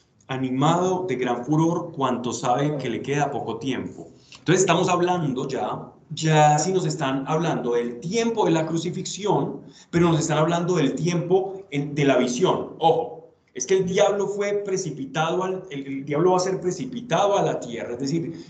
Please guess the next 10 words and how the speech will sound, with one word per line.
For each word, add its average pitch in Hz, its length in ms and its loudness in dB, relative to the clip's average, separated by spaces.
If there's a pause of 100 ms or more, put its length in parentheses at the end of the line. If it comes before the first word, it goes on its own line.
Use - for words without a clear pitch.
es - 140 -4
como 170 220 0
que 139 160 2
va 135 300 4
a - 40 -4
ser 165 260 -2
desencadenado 139 1300 0
en 131 140 -4
este 151 180 -2
tiempo 156 560 -2